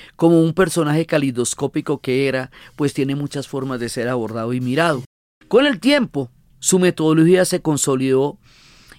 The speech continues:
como la metodología más influyente en los estudios de, de la educación popular, de la intervención comunitaria, del trabajo social,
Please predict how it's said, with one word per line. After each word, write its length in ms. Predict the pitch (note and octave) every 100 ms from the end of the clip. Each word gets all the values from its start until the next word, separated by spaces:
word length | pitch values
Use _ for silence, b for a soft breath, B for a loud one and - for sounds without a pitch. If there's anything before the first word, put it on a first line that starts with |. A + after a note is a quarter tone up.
| _
como 220 | - C#3
la 100 | C#3+
metodología 540 | C3+ C3+ B2+ B2 B2+ C#3+
más 300 | C#3 C#3 -
influyente 1040 | D#3 C#3+ - B2+ A#2+ A2+ C#3 D3+ D3 D#3+
en 80 | D3+
los 160 | B2 -
estudios 640 | A2 - C3+ C#3 C#3 - B B B B B -
de, 520 | C3+ D3 C#3 C3+ B2+ -
de 200 | B2+ C3
la 80 | B2+
educación 500 | B2+ B2 B2+ - C3+
popular, 640 | D3+ - C3+ C3 C3 B2 B B B B
de 140 | D3
la 80 | D3+
intervención 580 | C#3 D3+ B2+ C3+ - C3+
comunitaria, 800 | D#3 D3 C3+ A#2+ C3 C3 C3 B2+
del 320 | A2+ C3 B2+
trabajo 480 | - B2+ C3 D3 D#3+
social, 500 | D#3 C#3 D#3+ C#3